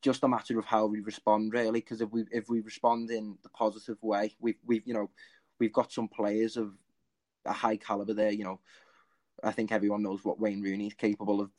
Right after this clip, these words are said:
uh, of, of playing like on his day. Gylfi Sigurdsson,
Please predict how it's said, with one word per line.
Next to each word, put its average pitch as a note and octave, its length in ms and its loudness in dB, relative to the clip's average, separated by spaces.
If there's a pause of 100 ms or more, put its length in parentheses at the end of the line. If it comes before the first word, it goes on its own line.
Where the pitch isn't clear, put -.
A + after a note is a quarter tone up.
uh, - 140 -4 (260)
of, G#2 200 0
of A2 180 -2
playing G#2 260 6
like G2+ 200 2
on G2+ 80 2
his G#2 120 -4
day. G#2 360 4
Gylfi G#2+ 340 2
Sigurdsson, G2 720 0